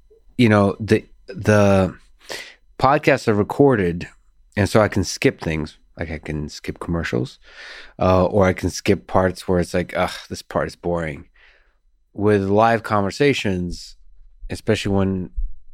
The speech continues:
there's a magic to the fact when you have a lot of people participating in that conversation, but, you know, some people are like, "Ugh, this topic," they're going into this thing,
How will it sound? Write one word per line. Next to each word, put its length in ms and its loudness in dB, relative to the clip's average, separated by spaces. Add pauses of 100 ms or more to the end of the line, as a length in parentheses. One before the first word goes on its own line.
(320)
there's 160 2
a 60 6
magic 560 2
to 100 -4
the 100 -4
fact 340 -2
when 200 -2
you 80 0
have 140 -2
a 40 -2
lot 280 2
of 80 -6
people 220 -2
participating 680 0
in 80 -2
that 220 -4
conversation, 680 -4 (640)
but, 420 0 (340)
you 60 0
know, 100 4
some 200 0
people 320 2
are 160 4
like, 300 2
"Ugh, 160 -6 (220)
this 180 2
topic," 600 -2 (120)
they're 120 2
going 260 4
into 160 0
this 220 0
thing, 280 -4